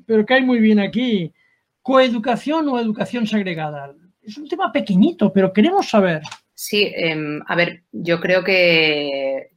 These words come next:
Speaker 2: aunque a
Speaker 1: Perdona,
Speaker 2: pesar
Speaker 1: perdona, perdona, Tatiana, segregada por sexo, porque hay
Speaker 2: Sí, sí, sí.
Speaker 1: el concepto de segregación es tan amplio.
Speaker 2: Claro, claro, claro, sí, que además yo me, me iría también <laughs> por, porque es uno de mis temas, por supuesto.
Speaker 1: Qué bueno.
Speaker 2: Eh, sí, sí,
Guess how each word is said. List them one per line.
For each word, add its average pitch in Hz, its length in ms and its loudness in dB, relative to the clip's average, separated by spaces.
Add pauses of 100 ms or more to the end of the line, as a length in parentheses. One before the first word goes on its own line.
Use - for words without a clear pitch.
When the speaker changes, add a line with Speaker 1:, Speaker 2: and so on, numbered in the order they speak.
Speaker 2:
aunque 175 220 -4
a - 40 -2
Speaker 1:
Perdona, 285 160 6
Speaker 2:
pesar - 340 -6
Speaker 1:
perdona, 226 380 0
perdona, 214 320 0
Tatiana, 202 360 -2
segregada 196 500 0
por 208 140 0
sexo, 226 360 -4
porque 185 260 -4
hay 208 320 0
Speaker 2:
Sí, 226 80 -10
sí, 196 140 -10
sí. 185 140 -2
Speaker 1:
el 208 80 0
concepto 233 260 0
de 240 80 2
segregación 233 580 0
es 214 140 -4
tan 226 120 -4
amplio. 233 540 -4 (280)
Speaker 2:
Claro, 180 440 0
claro, 180 220 0
claro, 180 180 2
sí, 190 100 -2
que 180 60 0
además 175 280 0
yo 190 120 0
me, 202 240 -2
me 190 180 -2
iría 190 180 2
también 196 260 2
<laughs> 175 160 -6
por, 247 100 2 (760)
porque 196 220 -4
es - 140 -6
uno 190 120 0
de 190 100 2
mis 185 180 -4
temas, 190 280 0
por 180 120 -8
supuesto. 175 440 -4 (280)
Speaker 1:
Qué 208 80 2
bueno. 196 260 4 (100)
Speaker 2:
Eh, 180 640 2
sí, 220 180 -4
sí, 214 360 -2